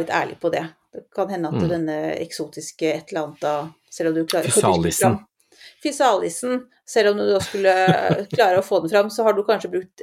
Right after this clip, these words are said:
Speaker 1: fryktelig mye tid på det, og så spiser du kanskje ikke så mye av det for det. Men ta noe du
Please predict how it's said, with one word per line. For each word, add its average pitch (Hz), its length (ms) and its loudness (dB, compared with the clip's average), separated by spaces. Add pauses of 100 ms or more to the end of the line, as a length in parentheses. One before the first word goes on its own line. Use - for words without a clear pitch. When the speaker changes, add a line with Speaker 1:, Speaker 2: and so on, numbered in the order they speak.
(100)
Speaker 1:
fryktelig 226 360 -6
mye 175 160 -4
tid 160 200 -8
på 156 120 -4
det, 202 140 4
og 208 80 -4
så 190 340 0
spiser 170 320 -4
du 165 80 -4
kanskje 165 160 -2
ikke - 100 -12
så 165 60 -6
mye 156 80 -4
av - 60 -6
det - 100 -12
for 160 60 -4
det. 147 180 -4 (440)
Men 240 100 -10
ta 226 180 0
noe 214 140 -2
du 208 120 2